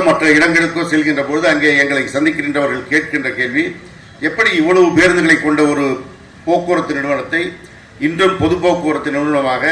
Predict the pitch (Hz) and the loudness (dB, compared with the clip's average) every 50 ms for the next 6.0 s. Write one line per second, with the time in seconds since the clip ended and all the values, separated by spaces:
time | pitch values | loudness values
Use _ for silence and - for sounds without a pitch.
0 | 170 175 175 - - - - - - - - 123 147 160 185 185 214 208 190 165 | -2 -4 -10 -14 -18 -20 -20 -20 -20 -14 -4 -4 -2 -2 0 0 -2 0 0 -4
1 | 160 160 - 160 165 165 156 143 139 139 139 135 139 156 170 - 180 - - - | -4 -4 -2 -2 0 0 0 0 0 0 0 0 0 -2 -4 -4 -6 -10 -16 -20
2 | - - - - - - 143 139 180 185 196 196 190 185 185 185 190 185 - 139 | -20 -20 -20 -14 -8 -8 -8 -6 -2 0 2 4 4 4 4 4 4 2 0 0
3 | 160 175 170 170 175 175 170 165 156 - 160 160 160 170 147 135 151 170 170 165 | 0 0 2 0 0 0 0 -2 -2 0 0 2 2 2 0 2 0 0 0 0
4 | 165 156 151 160 147 156 156 139 135 131 135 135 143 151 139 135 135 147 147 139 | -2 -2 -2 -2 -2 -2 -4 -4 -4 -6 -6 -4 -4 -4 -2 -2 -2 -2 -4 -4
5 | 123 123 131 127 123 123 139 131 123 127 127 123 - - 120 110 - - - | -4 -4 -6 -6 -6 -4 -4 -6 -2 -2 -4 -4 -2 -2 -4 -4 -4 -8 -14